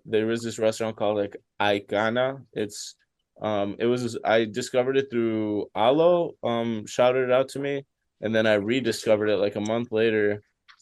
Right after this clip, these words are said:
uh, through this website or this page on Facebook called Pilsen Fest, which is literally, like, the little village, like, or the Mexican neighborhood, um, page where they were just highlighting, like, some of the best chefs and restaurants,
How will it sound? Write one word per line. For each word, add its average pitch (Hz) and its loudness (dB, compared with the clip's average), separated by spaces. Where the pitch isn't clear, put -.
uh, 98 6
through 110 -4
this 110 2
website 113 2
or 104 2
this 107 -8
page 113 -2
on 107 -2
Facebook 110 0
called 101 2
Pilsen 123 -2
Fest, 131 2
which 104 -6
is 101 -8
literally, 110 0
like, 104 -2
the - -4
little 110 4
village, 107 2
like, 101 -2
or 101 -2
the 101 -2
Mexican 104 -4
neighborhood, 104 0
um, 92 0
page 113 0
where 113 2
they 117 8
were 120 6
just 110 -2
highlighting, 120 4
like, 113 0
some 117 -4
of 117 -2
the 113 -2
best 110 0
chefs 107 0
and 104 -4
restaurants, 104 -4